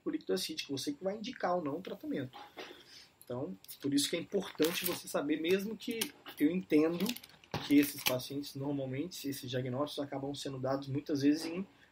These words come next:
pronto-socorro, que você tem alguma, alguma estação de, de, por exemplo, de semi-intensiva, uma estação onde o paciente consiga ficar ali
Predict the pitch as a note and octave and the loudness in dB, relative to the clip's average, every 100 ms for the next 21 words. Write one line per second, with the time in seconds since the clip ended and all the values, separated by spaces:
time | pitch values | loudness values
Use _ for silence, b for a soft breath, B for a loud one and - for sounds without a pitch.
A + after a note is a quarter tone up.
0 | _ - D3 C#3+ - B2+ F3 F#3+ F#3 D#3 | _ 0 2 2 -2 4 8 8 6 0
1 | C#3+ E3 - E3 F#3+ F3+ D3 C#3 F#3 F3+ | 0 0 2 2 4 4 4 2 2 2
2 | C3+ - - C3 C3 D3 D3+ - C3+ C3 | 0 -6 -8 -6 -2 0 0 -2 -4 -4
3 | - D#3+ E3 C3+ C3 B2+ _ B B B | -4 -4 -4 -6 -8 -10 _ B B B
4 | A#2+ C3 C3 A#2+ C3+ C3 - - C3+ B2 | -10 -8 -6 -6 -6 -8 -8 -6 -6 -6
5 | A2+ - - B2+ D3+ C#3+ B2 A2+ A2+ A#2+ | -8 -12 -6 2 6 8 6 -2 -6 -4
6 | B2+ B2 - A#2+ C3 C3+ C3 B2+ A#2 C3 | -2 -4 -6 -8 -6 -4 -6 -6 -8 -8
7 | - B2 B2+ C3 - - C3+ C#3+ A#2+ C#3 | -8 -8 -8 -8 -10 -8 -2 -2 0 -4